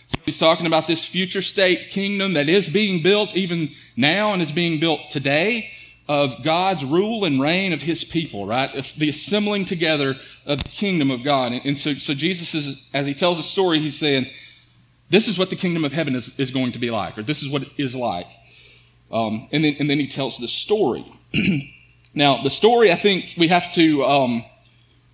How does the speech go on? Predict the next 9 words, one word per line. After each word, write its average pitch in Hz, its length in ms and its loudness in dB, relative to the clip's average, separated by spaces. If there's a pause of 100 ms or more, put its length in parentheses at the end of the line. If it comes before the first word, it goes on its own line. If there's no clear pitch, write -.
(160)
i-, 147 160 0
if 147 140 0
you 147 80 -8
think 254 220 -4
back 196 240 0
to 170 80 0
Matthew 170 400 0
chapter 180 260 -2
twenty-four, 170 840 -2